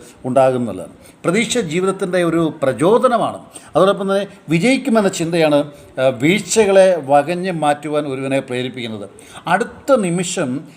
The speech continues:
എനിക്ക് വളരെ പ്രധാനപ്പെട്ടതാണ്, ഒരു കാര്യം ചെയ്തു തീർക്കാനുണ്ട് എന്ന ചിന്ത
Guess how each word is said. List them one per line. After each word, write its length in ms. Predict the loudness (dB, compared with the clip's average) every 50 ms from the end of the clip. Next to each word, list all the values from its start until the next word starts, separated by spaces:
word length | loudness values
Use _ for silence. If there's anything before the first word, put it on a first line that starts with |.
| -10 -6
എനിക്ക് 280 | -2 -2 -2 -2 0 2
വളരെ 260 | 2 2 2 2 0 -2 -4
പ്രധാനപ്പെട്ടതാണ്, 1120 | -6 -2 2 2 4 4 4 2 0 0 -2 -4 -2 0 0 2 4 4 4 2 0 -4 -8 -14 -18 -20 -20 -20 -20 -20 -8 -2 0
ഒരു 120 | 0 2
കാര്യം 400 | 2 4 4 4 4 2 0 -2
ചെയ്തു 220 | -4 -6 -6 -4
തീർക്കാനുണ്ട് 720 | -2 -2 -2 0 0 0 0 0 0 -2 -2 -2 -2 -4 -4
എന്ന 260 | -6 -6 -4 -4 -4
ചിന്ത 380 | -6 -6 -6 -6 -6 -4 -2